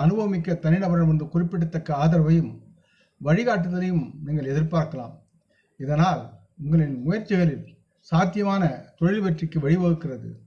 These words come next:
விருச்சிக ராசி மக்கள் தங்கள் காதல் உறவுகளில் சில ஏற்ற இறக்கங்கள் இருந்தாலும் காதல் மற்றும் காதலுக்கான வாய்ப்புகள்,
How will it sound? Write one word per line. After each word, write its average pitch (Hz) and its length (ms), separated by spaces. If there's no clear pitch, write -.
விருச்சிக 170 320
ராசி 170 260
மக்கள் 151 360
தங்கள் 147 220
காதல் 185 320
உறவுகளில் 175 360
சில 151 140
ஏற்ற 175 240
இறக்கங்கள் 170 420
இருந்தாலும் 156 420
காதல் 202 360
மற்றும் 165 260
காதலுக்கான 175 600
வாய்ப்புகள், 170 500